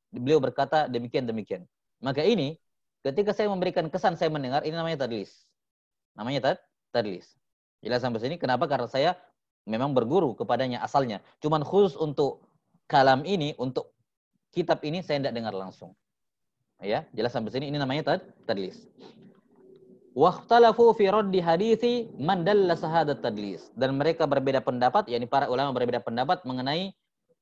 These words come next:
ditolaknya hadis yang melakukan tadlis semacam ini.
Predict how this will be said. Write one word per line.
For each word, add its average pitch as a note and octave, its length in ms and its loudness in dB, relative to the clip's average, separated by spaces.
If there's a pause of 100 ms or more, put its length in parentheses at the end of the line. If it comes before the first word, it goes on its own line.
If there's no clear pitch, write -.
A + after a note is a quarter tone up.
(100)
ditolaknya D#3+ 800 2
hadis D#3+ 480 0
yang C#3 320 -4
melakukan E3 720 -4 (240)
tadlis C#3 480 -2
semacam A2+ 480 -6
ini. F2+ 400 -14